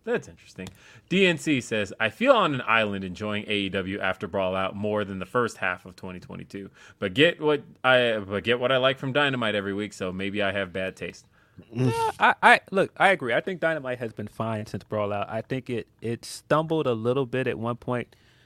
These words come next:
Speaker 2: but I thought, uh, I thought Mox took the baton and he brought the company back from a bad situation. Um, and I thought Dynamite has been fine. Like I said, last week's Dynamite was the,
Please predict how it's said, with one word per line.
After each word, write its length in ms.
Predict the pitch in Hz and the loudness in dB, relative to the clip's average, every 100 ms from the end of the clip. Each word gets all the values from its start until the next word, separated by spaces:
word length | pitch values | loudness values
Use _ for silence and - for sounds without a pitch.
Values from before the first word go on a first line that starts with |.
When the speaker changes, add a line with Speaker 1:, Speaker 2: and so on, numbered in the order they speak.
| _ | _
Speaker 2:
but 140 | - 123 | -2 2
I 160 | 139 | 4
thought, 320 | 156 160 147 139 | 4 4 4 4
uh, 400 | 123 123 117 113 _ | 0 -2 -4 -8 _
I 80 | 139 | -2
thought 260 | 175 185 127 | 2 2 2
Mox 340 | 143 151 - | 2 2 0
took 160 | - 151 | -6 -4
the 80 | - | -4
baton 600 | 113 - 117 120 117 117 | -6 -4 -2 -2 -2 -4
and 420 | - 110 101 101 | -6 -6 -6 -8
he 520 | 98 127 123 120 113 - _ _ _ - | -8 -4 -4 -4 -6 -10 _ _ _ -6
brought 260 | 127 127 - | 2 2 2
the 40 | |
company 380 | - 127 - 113 | -2 -4 -2 -6
back 260 | 101 110 - | -4 -4 -4
from 140 | - | -8
a 80 | 110 | -10
bad 340 | 98 110 110 | -8 -8 -8
situation. 720 | - 107 104 104 117 147 151 _ _ _ _ _ _ | -10 -14 -12 -12 -12 -14 -18 _ _ _ _ _ _
Um, 420 | 113 117 113 110 - | -4 -2 -2 -4 -4
and 120 | 117 | -2
I 60 | 151 | 2
thought 360 | - 160 143 | 6 6 4
Dynamite 400 | - 143 143 135 | 0 0 0 -2
has 120 | 127 110 | -4 -6
been 160 | 113 | -10
fine. 340 | 107 143 165 107 | -10 -8 -8 -8
Like 160 | 107 | -10
I 20 | |
said, 160 | - 107 | -10 -2
last 240 | 147 247 | 2 2
week's 140 | - 196 | 0 -2
Dynamite 420 | 175 190 127 110 | -2 0 -4 -6
was 120 | 117 | -6
the, 180 | - 110 | -6 -8